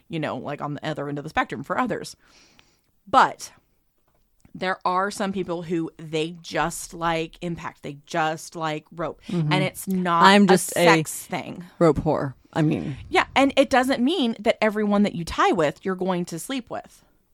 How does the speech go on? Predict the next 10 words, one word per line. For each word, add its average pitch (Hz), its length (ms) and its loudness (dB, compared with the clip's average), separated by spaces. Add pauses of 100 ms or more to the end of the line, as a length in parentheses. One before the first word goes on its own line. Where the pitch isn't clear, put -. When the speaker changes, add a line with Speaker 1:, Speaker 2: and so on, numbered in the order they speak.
(1700)
Speaker 2:
That's - 200 -4
true. 262 180 -6 (360)
Speaker 1:
You 185 180 -6
know, 165 240 -4 (280)
just 214 240 4
like 214 160 -2
Don. 254 300 0 (380)
Everyone, 214 520 4
Speaker 2:
It's - 120 -10
true. 339 240 0